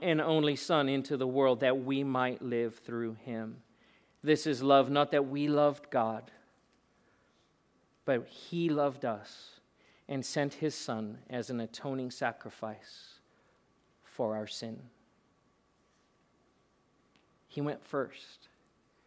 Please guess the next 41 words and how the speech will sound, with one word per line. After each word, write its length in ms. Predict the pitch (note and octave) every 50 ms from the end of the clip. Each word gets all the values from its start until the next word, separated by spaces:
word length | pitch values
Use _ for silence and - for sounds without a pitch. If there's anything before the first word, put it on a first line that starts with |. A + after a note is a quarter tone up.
| _ _ - - _
The 140 | - D3+ E3
only 260 | E3+ F3+ G3+ G#3 G#3
reason 520 | F#3 D#3 E3 F3+ F3+ F#3 E3+ F3 E3 D#3
we 160 | D3+ D#3+ E3+ E3
know 260 | D#3+ D#3 D3+ D#3+ E3+
how 180 | C#3 C3+ D#3+
to 120 | D#3+ D#3+ D3
love 300 | C3 B2+ C#3+ D3 C#3+ C3
is 140 | C3+ B2 A#2
because 540 | - - B2+ - - D3+ C3+ C3+ C3+ C3+ - -
God 380 | - C3+ B2 B2+ C3 B2+ B2 B2+ - - - - - - _ -
loved 480 | B2 A#2+ A#2 A2+ A#2 A2+ A2 - - - _ _ _ -
us. 420 | - A2+ G#2+ A2+ A#2 - - - - _ - - - - _ _ -
Look 240 | D#3+ E3 F#3 - G3
around 380 | F#3 F3+ E3 D#3 D3+ D3+ B2
you, 100 | B2+ C3
the 120 | B2 C3 C3
people 380 | - - E3 D#3+ - F#3 E3
that, 200 | F3 F3 E3+ -
that, 320 | - C#3+ D3 D3 - - D#3+
that 140 | D#3 D3 D3
are 40 | D3
sitting 360 | D3 - - D#3+ D3+ D#3 D#3+
around 340 | D#3 D3+ D3 C#3+ C#3+ C3+ -
you 80 | C#3+ B2+
that 200 | C#3+ C#3 C3+ C3
you 160 | C3+ C#3 C#3
love, 340 | C#3 C#3 C#3+ C#3 A#2+ G#2+ - - - - - _ _ _ _ _ _ _ _ _ _ _ _ - - - - - - _ _
the 80 | - C#3
people 280 | - D#3+ F3 E3+ G#3 F#3+
that 100 | F3 E3
you 200 | D3 D3 E3 E3+
care 340 | E3+ - - F3+ F#3 F#3
about, 340 | F#3+ D#3+ B2+ B2+ A#2+ A2+ - - - - _ -
the 220 | D3 E3 F#3 - - -
only 420 | F3 F#3 F#3+ G3 G#3 G3+ G3 G3
reason 480 | F#3 F3 F#3 F#3+ F#3+ D#3+ C#3 C#3 C3+ B2+
you 180 | B2+ C#3+ E3
can 280 | E3+ - F3 E3+ D3+ C#3+
love 340 | C3+ C#3 D3+ D3+ C#3 C#3+ C3+
them 360 | C3+ C3+ C#3+ D#3+ E3+ F#3